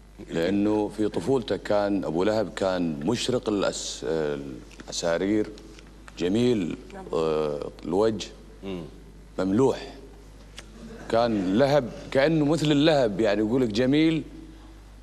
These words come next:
Speaker 1: إلى درجة أنه يكاد اللهب، تعرف العرب بالمجازات مالتهم،
Speaker 2: إيه.
Speaker 1: يخرج من وجهه.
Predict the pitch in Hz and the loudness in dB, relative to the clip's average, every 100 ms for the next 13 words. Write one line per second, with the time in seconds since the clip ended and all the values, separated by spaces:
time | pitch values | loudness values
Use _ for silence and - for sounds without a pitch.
0 | - - 101 110 147 147 127 127 127 120 | -14 -2 0 4 4 4 4 4 4 2
1 | 117 113 92 82 85 - 127 107 98 104 | 2 2 2 2 0 2 2 2 2 2
2 | 110 101 92 - - - - 110 131 107 | 2 0 -2 -12 -16 -16 -2 2 4 4
3 | 104 107 95 87 92 92 92 101 87 85 | 4 4 2 0 0 2 2 2 0 -2
4 | 76 104 85 85 - - 247 113 123 104 | -2 -2 -4 -8 -8 -12 -4 -2 0 0
5 | 101 85 85 87 82 | 0 0 0 0 0